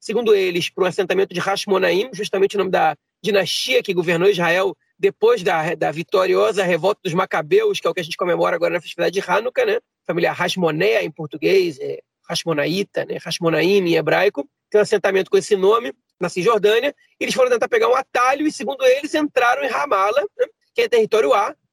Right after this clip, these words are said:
de entrada proibida pra cidadãos israelenses, justamente por causa do perigo que é entrar lá. É, enfim, e aí houve a tentativa de linchamento, eles conseguiram escapar. É, a polícia tá cogitando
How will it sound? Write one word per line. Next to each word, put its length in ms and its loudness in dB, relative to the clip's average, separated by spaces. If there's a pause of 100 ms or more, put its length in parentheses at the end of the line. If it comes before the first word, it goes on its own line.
de 100 2
entrada 400 -2
proibida 640 -2
pra 120 -4
cidadãos 360 -2
israelenses, 560 0
justamente 400 -2
por 60 -12
causa 140 -4
do 80 -2
perigo 380 -4
que 80 0
é 40 2
entrar 240 0
lá. 200 0 (260)
É, 540 0
enfim, 460 -6
e 120 0
aí 180 2
houve 160 4
a 40 -4
tentativa 360 0
de 80 0
linchamento, 500 0
eles 100 -8
conseguiram 260 2
escapar. 460 -4 (240)
É, 480 2 (280)
a 100 -2
polícia 680 0
tá 160 -4
cogitando 920 0